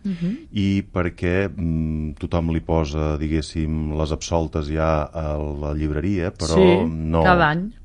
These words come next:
Speaker 2: Cada any. D'això, jo estic ara, per exemple, transcrivint una sèrie de correspondències de la gent de Mèxic que als anys quaranta ja deien que s'acabava la llibreria, o si vas a buscar llibres del setze o del disset també diuen que és un negoci ruïnós,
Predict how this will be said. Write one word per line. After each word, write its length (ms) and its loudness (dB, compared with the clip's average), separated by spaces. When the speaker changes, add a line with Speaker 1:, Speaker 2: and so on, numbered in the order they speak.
Speaker 2:
Cada 220 4
any. 240 -6
D'això, 360 0
jo 80 0
estic 220 -2
ara, 120 2
per 100 -2
exemple, 280 -2
transcrivint 420 -2
una 220 2
sèrie 260 -4
de 300 0
correspondències 760 -2
de 100 -4
la 80 -6
gent 180 -2
de 60 -4
Mèxic 500 -2
que 100 -4
als 500 -4
anys 180 -4
quaranta 320 -2
ja 80 -4
deien 180 -2
que 80 -6
s'acabava 440 -4
la 80 2
llibreria, 500 -2
o 100 -4
si 300 -4
vas 240 0
a 80 -2
buscar 640 -4
llibres 300 -2
del 140 -2
setze 280 -4
o 20 -8
del 140 -4
disset 240 -6
també 260 -2
diuen 220 -4
que 120 -6
és 40 -10
un 360 -4
negoci 580 -4
ruïnós, 480 -6